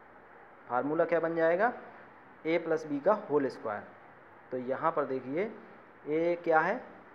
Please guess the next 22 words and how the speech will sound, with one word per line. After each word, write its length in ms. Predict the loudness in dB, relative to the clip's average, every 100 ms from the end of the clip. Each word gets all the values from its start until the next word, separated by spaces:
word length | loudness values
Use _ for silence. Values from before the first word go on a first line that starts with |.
| -20 -20 -20 -4
थ्री 240 | 0 0 0 -4 -18 -20 -20 -20 -20 -20 -20 -20 -20 -20 -20 -20 -20 -12 2
प्लस 360 | 4 4 0 -16 -18 -20 -20 -14
रूट 360 | -4 0 0 -4 -10 -6
इलेवन, 460 | -2 0 0 -4 -6 -18 -20 -20 -20 -20 -4
a 140 | 0 2
प्लस 260 | 2 0 -2
b 220 | -6 -4 0
का 200 | 2 2 -4 -18 -20 -12
ये 180 | -2 -2 -2 -6 -20 -10 0
होल 240 | 0 0 -6
स्क्वायर 420 | -10 -4 -2 0 -4
बन 200 | -8 -10
जाएगा। 360 | -10 -10 -14 -18 -20 -20 -20 -18 -12
इसको 200 | -4 0
लिख 160 | 2 0
सकते 280 | -2 0
हैं 80 | -2
इस 140 | -2 -6 -6
रूप 180 | -6 -4
में 160 | -6 -6 -14 -20 -20 -20 -20 -6
by 140 | 0 0 -2 -10 -14
टू, 120 | -10